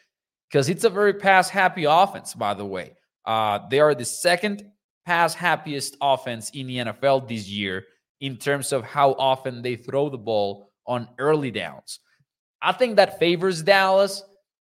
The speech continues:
'cause even though they've got Brian Robinson and, you know, Antonio Gibson at running back and all that, even though they have that situation on the backfield,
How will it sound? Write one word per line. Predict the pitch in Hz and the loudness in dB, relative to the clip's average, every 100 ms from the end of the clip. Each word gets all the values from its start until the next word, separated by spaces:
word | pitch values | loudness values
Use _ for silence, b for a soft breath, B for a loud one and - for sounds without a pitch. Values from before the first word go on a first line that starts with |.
| _ | _
'cause | 160 151 | -8 -4
even | 196 | -2
though | 196 190 | 0 2
they've | 180 | 0
got | 156 165 160 120 | 4 6 6 2
Brian | 135 156 156 | -2 0 -2
Robinson | 151 156 151 147 143 156 147 | 0 0 0 -4 -8 -6 -6
and, | 123 | -6
you | 139 | -4
know, | 131 | -4
Antonio | 113 104 143 147 151 | -4 -6 -6 -4 -4
Gibson | 139 156 - - 151 | -4 -4 -6 -6 -4
at | 147 | -4
running | 139 147 143 | -4 -6 0
back | 147 147 | 2 2
and | 143 | 2
all | 147 147 | 0 0
that, | 143 143 143 - - _ _ - | 4 4 4 0 -12 _ _ -8
even | 180 | -4
though | 180 175 | 0 0
they | 156 | 0
have | 151 139 | 0 0
that | 147 143 | 0 0
situation | - 151 - 113 123 135 156 | -4 -12 -12 -8 -6 -6 -8
on | 151 | -8
the | |
backfield, | 143 156 156 170 170 160 | 0 0 0 -2 -2 -2